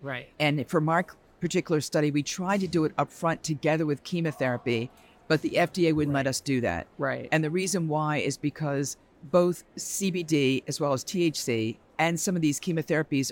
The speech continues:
Speaker 2: are both broken down by the liver. And we couldn't be sure that it was safe to use them together.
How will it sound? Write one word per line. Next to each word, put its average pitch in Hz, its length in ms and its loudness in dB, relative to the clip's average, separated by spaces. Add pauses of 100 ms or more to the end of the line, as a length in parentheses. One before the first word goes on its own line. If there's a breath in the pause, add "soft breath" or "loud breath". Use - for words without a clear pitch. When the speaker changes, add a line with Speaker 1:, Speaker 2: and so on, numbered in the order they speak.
Speaker 2:
are 156 60 2
both 170 380 0
broken 165 360 0
down 147 200 2
by 139 140 0
the 127 100 -2
liver. 120 480 -2 (680 loud breath)
And 160 160 0
we 165 100 4
couldn't 196 260 0
be 170 120 2
sure 180 320 0
that 160 100 2
it 135 80 -4
was 135 100 -2
safe 202 420 0
to 156 100 -4
use 151 240 0
them 143 160 -2
together. 156 720 0